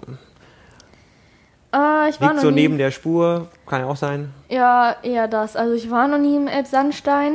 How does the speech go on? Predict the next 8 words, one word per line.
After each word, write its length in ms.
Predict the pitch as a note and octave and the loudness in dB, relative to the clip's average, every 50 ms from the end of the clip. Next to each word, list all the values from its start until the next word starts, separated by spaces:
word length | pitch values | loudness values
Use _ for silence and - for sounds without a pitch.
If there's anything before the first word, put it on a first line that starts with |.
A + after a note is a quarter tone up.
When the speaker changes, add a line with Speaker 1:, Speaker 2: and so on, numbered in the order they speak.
| E4+ | 0
Speaker 2:
Mhm. 220 | E4+ B2+ C#3 D3+ F3 - - - _ _ _ _ | 0 0 -2 -2 -4 -8 -14 -20 _ _ _ _
Speaker 1:
Ich 60 | - | -4
hätte 180 | - A#3+ A#3+ A#3+ | -4 -2 -2 -2
die, 240 | A#3 B3 A#3+ A3 - - | -4 -6 -6 -8 -6 -4
aber 240 | B3 A3+ A3+ A3+ | -2 0 0 0
die 160 | A3 A3 A#3 A3 | 0 -2 -4 -4
Gelegenheit 760 | A#3 A3 A#3 B3 B3+ C4 C4 B3+ C4+ C4+ C4+ C4+ C4 - - - - - | -2 -2 -2 -4 -4 -4 -4 -2 0 0 0 -2 -4 -8 -16 -20 -12 -8
gehabt. 400 | - C4 C4 C4+ C4+ - - - | -2 0 0 0 0 -2 -8 -20